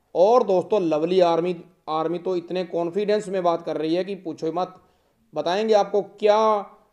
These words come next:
Twitter पे बड़ी अनाउंसमेंट लवली आर्मी ने की है आज की डेट के अंदर, और दोस्तों क्या बूस्ट ऐसे ही बढ़ता रहेगा ये भी बताएंगे, और क्या दिसंबर तक और क्या अगले महीने तक एक रुपया लवली जा सकता है, पूरी बात करेंगे। और मार्केट का ओवरऑल व्यू क्या चल रहा है,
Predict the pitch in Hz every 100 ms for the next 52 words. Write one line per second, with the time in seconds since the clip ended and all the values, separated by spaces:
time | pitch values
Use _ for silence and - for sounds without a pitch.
0 | _ 185 202 220 220 196 190 190 180 170
1 | 180 170 175 175 170 165 165 165 160 170
2 | 180 160 160 160 156 156 127 139 160 175
3 | 170 170 165 170 165 - _ _ - 190
4 | 233 208 196 190 185 170 - 185 190 170
5 | 170 170 - 156 156 175 147 147 139 170
6 | 165 170 170 156 135 156 185 175 175 170
7 | 170 170 165 160 - 190 170 196 156 151
8 | 151 165 165 170 - 160 139 160 165 160
9 | 180 170 147 156 151 135 - _ _ _
10 | 135 147 160 156 156 147 160 143 156 147
11 | 131 135 175 - 196 160 - _ _ _
12 | _ _ 160 190 190 190 190 196 202 208
13 | 202 170 151 175 208 - 196 185 180 170
14 | 170 170 165 156 156 156 160 160